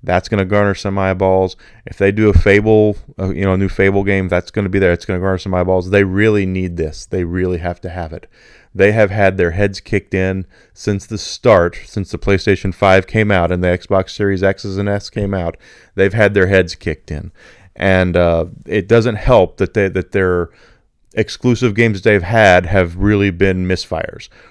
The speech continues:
Redfall was a big misfire. Halo Infinite, it's okay. Uh, I don't hate it. I know there's a lot of hate out there for Halo Infinite. I liked the game when I played it,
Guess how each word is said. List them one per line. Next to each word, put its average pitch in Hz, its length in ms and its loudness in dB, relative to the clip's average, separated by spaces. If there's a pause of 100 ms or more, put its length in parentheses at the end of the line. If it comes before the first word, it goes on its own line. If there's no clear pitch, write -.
(140)
Redfall 101 540 4
was 104 120 4
a 104 60 0
big 92 260 0
misfire. 92 540 -8 (260)
Halo 104 380 4
Infinite, 110 460 -4 (1900)
it's - 180 -4
okay. 92 580 0
Uh, 92 480 4
I 92 120 2
don't 117 180 0
hate 113 240 2
it. 143 180 2
I 95 80 -2
know 107 100 0
there's 98 100 -2
a 98 40 -2
lot 101 160 2
of 92 180 -4
hate 110 220 -2
out 110 200 0
there 117 140 0
for 110 120 -6
Halo 113 340 -2
Infinite. 117 280 -4
I 95 120 -2
liked 95 440 -2
the 113 60 -6
game 110 280 -2
when 117 120 -4
I 110 100 0
played 117 320 -4
it, 131 140 -10